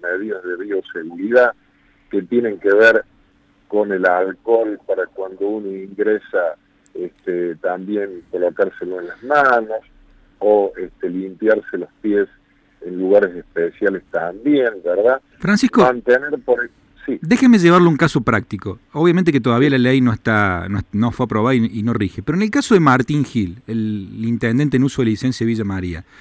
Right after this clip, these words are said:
Speaker 2: si, si hoy estuviesen las, las normas, eh, eh, regladas, eh, ¿a él le correspondería una sanción por, por ejemplo, haber vuelto y no haber estado esos, esos catorce días en cuarentena?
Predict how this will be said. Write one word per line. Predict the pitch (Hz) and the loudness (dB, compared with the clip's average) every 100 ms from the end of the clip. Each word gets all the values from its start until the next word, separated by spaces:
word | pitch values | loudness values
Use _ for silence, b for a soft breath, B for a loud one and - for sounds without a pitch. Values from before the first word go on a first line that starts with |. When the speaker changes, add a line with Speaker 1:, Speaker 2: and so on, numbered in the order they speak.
| b b b | b b b
Speaker 2:
si, | - 180 180 - | -6 0 0 0
si | - - 175 | -6 -6 2
hoy | 226 269 | 4 4
estuviesen | - 156 151 160 147 127 113 | 4 2 2 2 0 0 0
las, | 110 104 - 120 | -2 -4 -8 -6
las | 110 101 | -4 -2
normas, | 120 143 139 131 110 98 87 - | 2 2 2 2 0 -2 -6 -10
eh, | 110 98 95 92 - b b b b | -8 -6 -6 -10 -14 b b b b
eh, | 117 | -6
regladas, | 110 113 127 117 98 90 87 - _ _ | -2 0 0 2 0 -4 -10 -16 _ _
eh, | 135 - - | -6 -6 -4
¿a | 160 254 | 0 2
él | |
le | 349 - | 4 4
correspondería | 147 117 120 113 107 131 | 2 2 2 2 2 2
una | 196 139 | 2 0
sanción | - 92 95 123 156 240 240 _ | 0 -4 -2 0 2 2 -2 _
por, | 139 156 139 | 0 2 0
por | 120 113 | -2 -2
ejemplo, | 135 117 110 | -2 0 0
haber | 110 131 | 2 2
vuelto | 127 139 156 151 180 185 | 4 4 4 2 2 2
y | 120 | 0
no | 120 | 0
haber | 127 123 131 120 | 2 2 2 0
estado | 95 123 123 | -2 0 0
esos, | - 117 _ | -2 -6 _
esos | - - | -12 -10
catorce | - 101 107 120 113 | -6 -6 -4 -4 -2
días | 110 | -2
en | 117 | -2
cuarentena? | 101 92 87 127 190 | -4 -6 -4 -4 -4